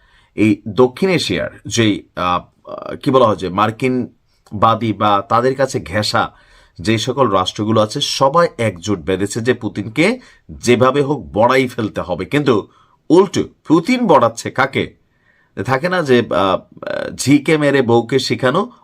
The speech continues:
অনেকটা এইরকমই। দর্শক, গতকালকে চব্বিশ ঘন্টায় ইউক্রেন একটা টর্নেডো দেখছে। টর্নেডো, আমার কাছে মনে হয় যে একটা তাণ্ডব দেখেছে। মাত্র চব্বিশ ঘন্টায়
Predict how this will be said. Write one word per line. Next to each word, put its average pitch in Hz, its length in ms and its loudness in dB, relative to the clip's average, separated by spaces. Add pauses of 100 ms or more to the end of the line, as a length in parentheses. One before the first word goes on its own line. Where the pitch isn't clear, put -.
(120)
অনেকটা 104 300 -2
এইরকমই। 87 600 -4 (1080)
দর্শক, 139 240 4
গতকালকে 170 720 4 (100)
চব্বিশ 170 520 0
ঘন্টায় 147 440 0
ইউক্রেন 131 500 0
একটা 110 460 0 (280)
টর্নেডো 147 520 2
দেখছে। 90 380 -4 (120)
টর্নেডো, 117 460 2
আমার 90 260 -6
কাছে 110 180 -4
মনে 110 180 0
হয় 113 120 0
যে 113 80 -2
একটা 110 180 0
তাণ্ডব 123 600 0
দেখেছে। 101 420 -4 (1000)
মাত্র 120 640 0
চব্বিশ 101 540 -2
ঘন্টায় 110 680 0